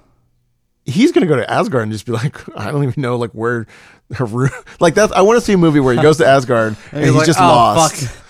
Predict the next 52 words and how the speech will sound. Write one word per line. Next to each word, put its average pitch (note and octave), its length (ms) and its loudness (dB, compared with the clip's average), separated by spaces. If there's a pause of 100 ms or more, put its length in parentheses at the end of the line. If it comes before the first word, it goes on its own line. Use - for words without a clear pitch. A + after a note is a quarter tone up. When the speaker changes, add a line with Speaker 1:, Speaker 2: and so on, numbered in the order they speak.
(400)
Speaker 2:
He - 60 -4
has, A#3 80 4
like, G#3+ 140 2
a F3+ 60 2
post-it C#3 460 0
note A#2 220 -2
that A#2+ 100 -8
Speaker 1:
Yeah. C3 200 2
Speaker 2:
goes, B2+ 100 -2
<laughs> - 120 -8
says, C#3 300 -2
you C3 60 -2
know, G#2 220 -4 (220)
Speaker 1:
Yeah. A2+ 260 -4 (100)
Now, A3 100 2
there A#3+ 160 4
are - 40 0
other G#3+ 180 0
plot D#3 180 2
holes C#3 160 -2
that A#2+ 220 2
Speaker 2:
"Room A#2+ 100 2
Speaker 1:
didn't B2+ 140 2
make, A#2+ 80 -4
Speaker 2:
five B2 360 0
B." G2+ 300 -6 (240)
Speaker 1:
make C3+ 240 0
super B2+ 300 -2
sense. A2+ 260 -6
The, D#3 240 0
the, F3+ 480 -2
one F3 260 0
of A#3+ 40 -2
the G#3+ 80 2
bigger D#3 240 0
ones A#2+ 380 -2
to - 120 -8
me B2 200 -2
was G2 640 -8 (500)
the, G#2+ 400 -4
um, F#2+ 300 -10 (1300)
Thanos G#3+ 420 0
ends D3 160 0
up A#2+ 120 -2
with, A#2+ 160 -4
like, G#2 140 -6
one B2 400 -2
vial G2+ 540 -4
of F2 120 -14
the F2+ 80 -12
Pym, F2+ 520 -12 (800)
uh, F2 240 -16